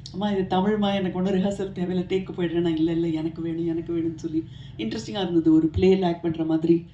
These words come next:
டயலாக் எல்லாம் படிச்சு, படிச்சு, படிச்சு எல்லாம் இன்ட்ரெஸ்டிங்கா இருந்தது. So, சங்கருக்கு வந்து, அஹ், கிருஷ்ண சங்கருக்கு நாங்க வந்து ஒரு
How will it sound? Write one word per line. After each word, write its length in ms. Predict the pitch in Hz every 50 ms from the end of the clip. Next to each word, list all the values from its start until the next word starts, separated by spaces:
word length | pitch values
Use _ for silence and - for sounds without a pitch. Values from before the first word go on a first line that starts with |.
| - - - -
டயலாக் 360 | - 180 175 175 175 165 160 160
எல்லாம் 200 | 165 160 160 156
படிச்சு, 340 | 175 170 165 160 - 175
படிச்சு, 360 | 160 - 160 156 - - 165 156
படிச்சு 400 | 160 165 160 - - - 170 170 - - - - - - -
எல்லாம் 400 | - 170 165 160 165 160 160 165
இன்ட்ரெஸ்டிங்கா 460 | - 185 180 175 175 - - 175 170
இருந்தது. 220 | 160 165 160 175 185
So, 140 | - 180 185
சங்கருக்கு 520 | - 190 185 196 - 214 202 190 190 180
வந்து, 500 | 170 165 165 170 175 170 165 156 156 151 - - - - - - - - -
அஹ், 160 | 175 170 165
கிருஷ்ண 280 | 165 180 175 175 208 202
சங்கருக்கு 340 | 202 185 175 170 165 -
நாங்க 220 | 170 165 165 160 160
வந்து 220 | 160 165 170 180
ஒரு 320 | 170 165 160 156 151 151